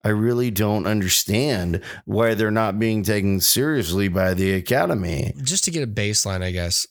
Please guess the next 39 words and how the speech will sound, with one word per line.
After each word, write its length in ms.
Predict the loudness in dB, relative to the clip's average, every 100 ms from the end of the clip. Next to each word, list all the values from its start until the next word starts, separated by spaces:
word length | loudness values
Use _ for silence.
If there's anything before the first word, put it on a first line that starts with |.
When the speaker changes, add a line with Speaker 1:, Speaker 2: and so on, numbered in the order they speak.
| _
Speaker 2:
Um, 440 | -4 -4 -4 -8 -12 _ _ _
like, 100 | -4
Michael, 300 | -4 -2 -2
what's 160 | -2 -2
your 60 |
favorite 240 | -2 -2 0
horror 160 | 0 0
film? 300 | 0 -2 -2
What's, 260 | -2 2 2
like, 160 | 2 -2 -4
a 100 | -2
go-to 420 | 0 0 0 0
you 280 | 0 0 -2
might 240 | -2 -4
throw 260 | -2 -2 -2
out 180 | -2 -4
just 180 | -2 -2
to 60 |
be 140 | -2 -4
like, 320 | -4 -6 -4
just 180 | -2 0
to 80 |
give 120 | -2 -4
people 260 | -4 -4
a 60 | -2
sense 360 | 0 0 0 -2
of 220 | -2 -4
your 480 | -4 -4 -4 -4 -8 _ _ _
Speaker 1:
Well, 200 | 0 0
right 240 | 2 2 2
now, 300 | 2 2 2
Speaker 2:
taste? 180 | 2 2
Speaker 1:
as 220 | 2 2
of, 180 | 0 0
as 280 | 2 2 2
of 120 | 0
last 440 | 0 2 2 2 2
night, 400 | 2 2 0 0
Speaker 2:
Mm-hmm. 260 | -2 -4